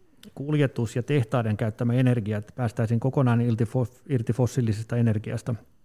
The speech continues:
Sehän on meilläkin Metsä Groupissa tavoitteena kaksituhatta kolmekymmentä, että ka-, kaikki tarvittava energia on, on lähtöisin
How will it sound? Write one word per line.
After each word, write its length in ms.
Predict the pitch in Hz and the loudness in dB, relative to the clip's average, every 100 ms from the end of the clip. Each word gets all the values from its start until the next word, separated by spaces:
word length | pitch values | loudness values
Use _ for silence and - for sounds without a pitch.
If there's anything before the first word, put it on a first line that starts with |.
| _ _ _ _ - - - - - _ | _ _ _ _ -20 -20 -20 -20 -20 _
Sehän 180 | 123 110 | 0 4
on 60 | |
meilläkin 340 | 117 113 110 113 | 6 4 2 2
Metsä 220 | 117 113 | 0 0
Groupissa 340 | 107 107 - | -4 -4 -4
tavoitteena 460 | 117 117 110 113 107 | -2 0 -2 -4 -4
kaksituhatta 360 | 110 - 113 - | -4 -4 -6 -4
kolmekymmentä, 440 | 120 101 104 98 | -4 -2 -4 -6
että 160 | - 104 - - | -6 -6 -8 -14
ka-, 140 | 127 | -12
kaikki 420 | - 113 107 - - - _ _ _ _ _ _ | -4 -2 -2 -4 -6 -10 _ _ _ _ _ _
tarvittava 440 | 98 113 139 127 123 | -4 -2 -2 0 4
energia 360 | 120 107 107 | 2 2 0
on, 140 | 104 104 | 0 -2
on 120 | 127 110 | -2 -2
lähtöisin 460 | 107 - - 101 | -2 -4 -6 -6